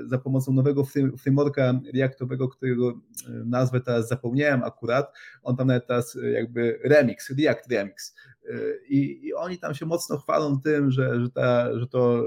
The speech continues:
że to jest jakby wydajny React, że, że wszystko tam ma się świetnie ładować, a ten jego blog, e, przynajmniej na mojej przeglądarce, e, muli dość, e, przy, w niektórych miejscach przy scrollowaniu i, i tak trochę,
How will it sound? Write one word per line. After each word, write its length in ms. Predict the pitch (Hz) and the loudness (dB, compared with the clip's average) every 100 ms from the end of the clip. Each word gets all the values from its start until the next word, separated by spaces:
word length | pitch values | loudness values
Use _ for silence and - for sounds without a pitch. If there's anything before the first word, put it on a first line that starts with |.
| 113 | -2
że 120 | 113 123 | -4 -2
to 120 | 127 | 0
jest 240 | 120 - | 0 0
jakby 320 | 120 110 110 | -4 -4 -6
wydajny 500 | 107 120 147 156 151 | -4 0 2 4 2
React, 600 | 143 143 139 131 120 - | 4 4 6 4 2 -2
że, 260 | - 107 104 | -8 -8 -8
że 100 | 110 | -12
wszystko 280 | - 131 127 | -14 -14 -8
tam 180 | 117 113 | -4 -2
ma 100 | 117 | -4
się 120 | 117 | -6
świetnie 500 | - - 131 127 123 | -14 -8 -6 -2 0
ładować, 560 | 113 113 143 170 185 - - - | 0 0 0 2 0 -2 -20 -10
a 60 | - | -6
ten 160 | 143 185 | 0 2
jego 260 | 190 190 | 4 4
blog, 420 | 131 127 131 131 | 4 4 4 0
e, 240 | 156 127 131 | -12 -12 -14
przynajmniej 360 | - - 131 143 | -6 0 2 4
na 100 | 143 | 4
mojej 240 | 131 127 | 4 4
przeglądarce, 880 | 131 139 131 127 107 95 - 113 131 131 - _ | 2 0 2 4 4 0 0 2 2 0 -12 _
e, 180 | 127 131 | -2 0
muli 560 | 185 240 151 120 113 - | 2 4 4 2 -2 -4
dość, 280 | 113 113 - | -2 -2 -2
e, 40 | 117 113 113 | -2 -2 -6
przy, 300 | - 123 117 | -6 -2 0
w 40 | 120 | 0
niektórych 380 | 127 - 131 | 0 0 0
miejscach 340 | 120 113 - 113 | 2 0 0 -4
przy 120 | - | -4
scrollowaniu 840 | 131 - 123 117 110 107 110 143 147 - _ - | -6 0 2 2 0 0 -2 -2 -4 -14 _ -2
i, 340 | 120 131 135 | 2 2 0
i 60 | - | -2
tak 320 | 165 170 - - - | -2 -4 -10 -14 -4
trochę, 460 | 131 156 156 170 | -2 2 2 0